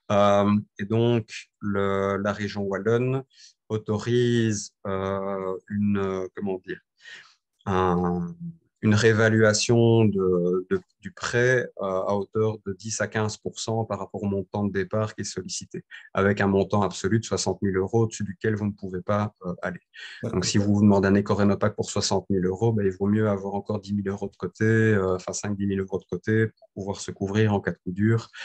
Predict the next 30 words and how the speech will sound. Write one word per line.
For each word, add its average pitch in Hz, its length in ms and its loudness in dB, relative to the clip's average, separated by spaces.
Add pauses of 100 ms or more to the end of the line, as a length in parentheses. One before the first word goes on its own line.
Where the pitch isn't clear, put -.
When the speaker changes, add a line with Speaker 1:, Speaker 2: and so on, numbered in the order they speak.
(380)
Speaker 1:
euh, 90 120 2
pour 95 220 -4
les, 87 880 2
enfin, - 180 -8
voilà, - 200 -2
s'il - 80 -4
y 87 60 0
a - 20 0
des 90 60 0
mauvaises 92 280 2
surprises 107 540 -2
ou - 20 -6
des 92 180 0
augmentations 95 560 -4
tarifaires. - 600 -12 (640)
Voilà. 85 240 -6 (1600)
Et 147 100 2
je 160 40 4
pense 110 200 2
Speaker 2:
Merci 180 40 4
Speaker 1:
que 170 60 4
j'ai 170 140 4
Speaker 2:
pour 190 80 2
Speaker 1:
répondu 185 240 2
Speaker 2:
tous 175 60 6
Speaker 1:
à - 40 2
Speaker 2:
ces 175 120 4
Speaker 1:
tout. 147 100 4
Speaker 2:
éclaircissements. 147 1000 -2
Merci. 147 460 -6